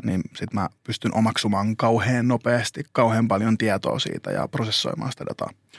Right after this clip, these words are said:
Mutta jos joku asia ei kiinnosta, niin sen oppiminen on hyvin vaikeaa. Sitä mä aikaisemmin varmaan sanoin, kun puhuttiin noista musajutuista, että pitää etsiä semmoinen oma tapa työskennellä. Ja mä koen, että se pätee mihin tahansa asiaan, mutta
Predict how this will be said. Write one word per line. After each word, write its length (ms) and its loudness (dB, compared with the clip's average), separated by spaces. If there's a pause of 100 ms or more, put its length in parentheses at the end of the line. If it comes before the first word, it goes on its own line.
(380)
Mutta 220 0
jos 120 2
joku 160 0
asia 260 2
ei 240 2
kiinnosta, 440 -2 (320)
niin 120 -2
sen 220 0
oppiminen 440 -4
on 120 -2
hyvin 200 0
vaikeaa. 440 0 (420)
Sitä 160 2
mä 100 4
aikaisemmin 380 0 (180)
varmaan 260 2
sanoin, 260 2
kun 80 -4
puhuttiin 380 -2
noista 260 -4
musajutuista, 600 -2
että 120 -6
pitää 280 -2 (120)
etsiä 280 -4
semmoinen 360 0
oma 140 2
tapa 280 0 (300)
työskennellä. 560 2 (360)
Ja 340 2 (100)
mä 280 2
koen, 220 0
että 140 -4
se 100 0
pätee 400 0
mihin 220 0
tahansa 320 0
asiaan, 340 -2
mutta 300 0